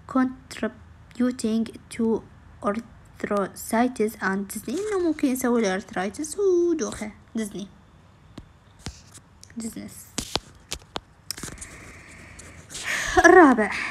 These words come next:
فيلا دوزين. هذا شنو؟ Reuptake inhibitor. سيروتونين reuptake inhibitor. وكذلك لل five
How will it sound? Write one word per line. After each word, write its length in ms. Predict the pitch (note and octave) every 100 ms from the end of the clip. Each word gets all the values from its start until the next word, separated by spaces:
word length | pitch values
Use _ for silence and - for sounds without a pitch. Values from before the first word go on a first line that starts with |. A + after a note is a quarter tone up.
| - - - - - - A#3
فيلا 360 | B3 B3 D4 - - - A3+
دوزين. 520 | A#3 A3+ G3 F3 G3+ - - - - - - - - - -
هذا 120 | G#3+ G#3+
شنو؟ 360 | - G#3+ A3 - - - - - - - - - - - - - - -
Reuptake 680 | B3+ B3+ C4 - C#4 C4 A3+
inhibitor. 520 | A#3+ G#3+ G3+ G3+ - - - - - - - - - - - - - - -
سيروتونين 760 | - - B3 A#3+ A#3 A#3+ A#3+ C4
reuptake 480 | G#3+ F#3+ - A#3 -
inhibitor. 600 | G#3+ G#3 F#3+ F#3+ G#3+ C#4 - - - - - -
وكذلك 800 | A#3 - B3 A3 D4 F4+ E4 -
لل 920 | C4 A#3+ G#3+ G#3 G3 F#3+ F#3+ F#3 - - - - -
five 260 | A#3+ A#3